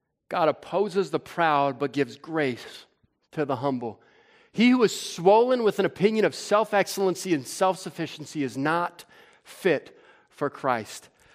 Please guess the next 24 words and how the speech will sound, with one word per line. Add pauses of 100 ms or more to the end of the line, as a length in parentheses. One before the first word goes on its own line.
(240)
Now,
does
self-sufficiency
work
to
some
degree? (920)
Man, (1200)
it
almost
feels
like
it's, (260)
it's,
it's,
uh, (1120)
<laughs>
it's
gonna
work
to
a
certain
degree,